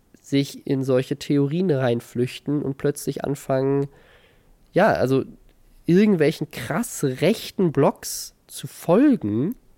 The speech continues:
die halt sonst unglaublich krass rassistische,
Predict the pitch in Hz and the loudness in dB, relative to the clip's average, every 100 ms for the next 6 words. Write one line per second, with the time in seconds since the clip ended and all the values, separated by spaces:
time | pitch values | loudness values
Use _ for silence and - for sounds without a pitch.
0 | _ _ _ _ _ _ _ _ _ - | _ _ _ _ _ _ _ _ _ -2
1 | 160 156 151 139 131 180 254 - - - | 2 2 0 0 2 4 4 0 -8 -18
2 | _ _ _ _ _ _ _ _ _ _ | _ _ _ _ _ _ _ _ _ _
3 | 214 370 381 - 165 160 202 208 185 180 | 2 4 4 2 2 4 4 2 0 0
4 | - - - _ _ - - _ - - | 0 -14 -20 _ _ -20 -20 _ -14 -4
5 | 175 233 - - - _ - 170 - 233 | -2 -2 -6 -8 -12 _ -4 -4 -2 -2
6 | - - 196 - 196 175 170 | -2 -2 -4 -2 0 2 2